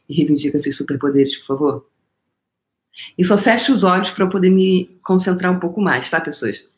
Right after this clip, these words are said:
Não tem nenhuma ação aqui de, hum, tá? Eu fecho o olho às vezes,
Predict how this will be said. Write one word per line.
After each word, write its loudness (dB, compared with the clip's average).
Não -4
tem 0
nenhuma 2
ação -2
aqui -4
de, -4
hum, 0
tá? 0
Eu -4
fecho -2
o -4
olho -2
às -6
vezes, 0